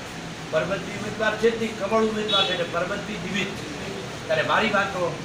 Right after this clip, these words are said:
વિનંતી તમને બધાને છે કે નરેન્દ્રભાઈ મોદીના હાથ પર ઉતરા, નરેન્દ્રભાઈ મોદીના ઉમેદવાર તરીકે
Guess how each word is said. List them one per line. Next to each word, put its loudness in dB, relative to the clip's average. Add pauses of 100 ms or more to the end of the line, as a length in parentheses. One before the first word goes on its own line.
(140)
વિનંતી -2
તમને 0
બધાને 0
છે -4 (640)
કે -4
નરેન્દ્રભાઈ 2
મોદીના -2
હાથ -2
પર -4
ઉતરા, -4
નરેન્દ્રભાઈ 0
મોદીના 0
ઉમેદવાર 2
તરીકે -4